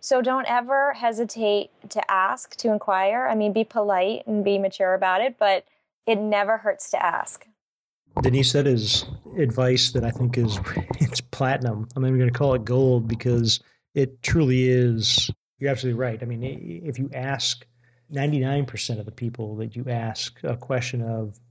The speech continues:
Speaker 2: are gonna most likely be able to provide some assistance to you. So that is an absolutely brilliant piece of advice. And I appreciate, appreciate you sharing that with us. And, and thank you so much for joining with me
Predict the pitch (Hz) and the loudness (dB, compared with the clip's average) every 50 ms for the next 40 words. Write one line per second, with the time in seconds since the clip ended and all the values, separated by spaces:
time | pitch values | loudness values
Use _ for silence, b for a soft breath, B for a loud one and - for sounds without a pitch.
0 | _ - 131 117 120 120 113 113 110 117 120 117 - - 120 117 113 117 123 117 | _ -4 -4 -4 -2 -2 -4 -4 -4 -4 -4 -4 -4 -4 -4 -4 -4 -4 -4 -4
1 | 110 107 113 110 104 101 110 107 101 _ _ - 127 120 117 113 110 113 110 107 | -4 -2 -4 -4 -4 -6 -8 -8 -8 _ _ -6 -6 -4 -4 -4 -4 -4 -6 -6
2 | 104 - - - 131 123 123 120 113 - - 123 113 - - 120 110 107 - - | -4 -4 -2 -2 0 0 0 0 0 -2 -2 -2 -4 -6 -8 -8 -8 -8 -8 -8
3 | - - b b b b b b b b b - - - 170 151 135 123 110 110 | -10 -10 b b b b b b b b b -12 -4 0 2 2 2 2 0 -2
4 | 107 107 - - 117 117 117 117 113 104 107 117 117 113 110 - - 123 117 110 | -4 -8 -8 -8 -8 -6 -4 -4 -4 -6 -6 -10 -10 -10 -10 -12 -12 -14 -14 -14
5 | 107 107 117 113 113 113 120 120 - 117 120 - 113 107 113 117 113 113 110 - | -14 -14 -12 -12 -12 -12 -14 -14 -12 -12 -12 -12 -12 -12 -10 -8 -8 -6 -8 -10
6 | - - 110 - - 131 120 120 - 117 110 107 107 _ _ _ b b b b | -12 -14 -18 -14 -8 -6 -6 -6 -4 -6 -8 -8 -10 _ _ _ b b b b
7 | b b b _ - 127 123 127 120 117 120 - 127 127 127 120 113 113 113 110 | b b b _ -6 -6 -6 -6 -8 -8 -6 -4 -4 -2 -2 -2 -4 -4 -6 -8
8 | 110 117 117 113 - 127 120 123 123 139 120 123 156 156 - - - - 180 175 | -6 -6 -8 -6 -6 -6 -6 -6 -6 -8 -4 -2 -2 -2 0 -2 -4 -2 0 -2
9 | 170 - - 123 123 131 151 175 143 113 - - 104 98 | -2 -2 -4 -4 -2 -2 0 0 -2 -4 -4 -8 -14 -16